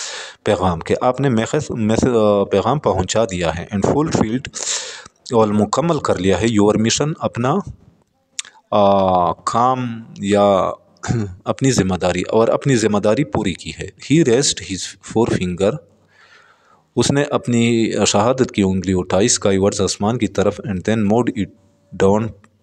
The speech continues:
towards people, और फिर उसे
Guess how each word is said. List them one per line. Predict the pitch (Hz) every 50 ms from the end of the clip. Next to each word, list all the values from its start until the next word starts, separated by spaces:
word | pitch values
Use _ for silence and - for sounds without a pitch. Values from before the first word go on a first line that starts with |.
| _ - -
towards | 95 90 98 113 113 - - - -
people, | 92 - - 104 113 120
और | - 123 101 98 - - - -
फिर | 104 104 107 120 143 156 - _ _ - - - - _ _ _ _ _ _ _ _ _ _ _ _ _ _ _ _ _ _ _ _ _ _ _ _ _ _ _ _ _ _ _ _ _ -
उसे | 113 101 - 107 107 107 107 113 -